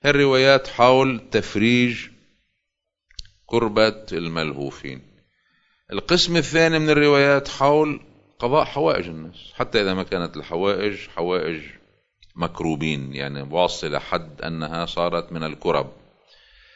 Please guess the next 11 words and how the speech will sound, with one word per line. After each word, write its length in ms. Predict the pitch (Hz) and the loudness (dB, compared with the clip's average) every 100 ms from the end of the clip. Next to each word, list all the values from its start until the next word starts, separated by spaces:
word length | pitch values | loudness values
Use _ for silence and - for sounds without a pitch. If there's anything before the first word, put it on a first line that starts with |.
| _ _ - - - _ _ _ _ _ _ _ _ | _ _ -20 -20 -20 _ _ _ _ _ _ _ _
بذكر 600 | 98 104 151 151 151 139 | -6 4 4 4 4 4
نفسي 320 | 143 139 - | 4 2 2
والجميع، 760 | 135 127 113 117 113 107 104 92 - _ _ _ _ _ _ | 4 4 4 2 2 2 2 -2 -6 _ _ _ _ _ _
لماذا 520 | 117 120 139 156 147 | 0 2 4 6 4
نحن 380 | 143 139 135 127 | 4 2 0 0
نستعرض 640 | 120 - 143 120 120 107 113 | 0 -2 0 2 2 0 2
هذه 320 | 123 120 113 | 2 2 -2
الروايات 460 | 104 104 107 117 | 0 0 2 0
في 200 | 110 110 - | -2 -4 -2
أيام 320 | 92 90 80 | -2 -2 -4
عاشوراء؟ 560 | 71 76 - 71 69 | -6 -8 -10 -8 -8